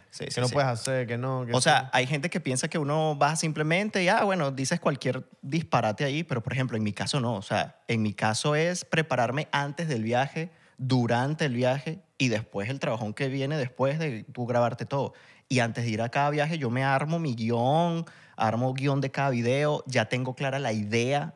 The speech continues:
Speaker 1: de lo que voy a grabar en ese país, tengo el título del video, que es lo primero que, eh, me enfoco, ¿sabes? Antes de
Speaker 2: Qué, qué, qué
Speaker 1: ¿sabes?
Speaker 2: crack. <laughs> Sí.
Speaker 1: Antes de ir a cualquier sitio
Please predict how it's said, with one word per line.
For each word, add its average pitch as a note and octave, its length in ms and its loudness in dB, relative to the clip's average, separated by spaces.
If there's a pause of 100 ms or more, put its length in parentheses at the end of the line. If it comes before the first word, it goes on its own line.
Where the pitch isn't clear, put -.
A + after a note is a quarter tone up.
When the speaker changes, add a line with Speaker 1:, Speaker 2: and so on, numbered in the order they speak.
Speaker 1:
de A#2 140 0
lo A2 100 0
que A#2 80 -2
voy A2+ 240 2
a D3+ 60 2
grabar A2+ 260 2
en B2 60 -4
ese B2+ 180 -4
país, A#2+ 340 -2
tengo A2+ 220 0
el A2+ 140 0
título D3 340 0
del D3+ 100 2
video, B2+ 220 -2
que A#2 80 -8
es B2+ 80 -6
lo C#3 160 -4
primero A2+ 460 0
que, C3 360 -2
eh, B2 100 4
me A2+ 100 4
enfoco, A2 360 2
¿sabes? A#2 240 0
Antes A#2 240 -2
de A#2+ 180 0
Speaker 2:
Qué, G#2+ 400 -2
qué, G2 300 -6 (220)
qué F#2+ 80 -10
Speaker 1:
¿sabes? A2 240 4
Speaker 2:
crack. E2 260 -8
<laughs> - 160 -10
Sí. B2+ 60 -4 (140)
Speaker 1:
Antes D3 420 2
de D3 140 4
ir D#3+ 180 2
a G#3+ 60 4
cualquier E3 360 0
sitio A#3+ 420 -2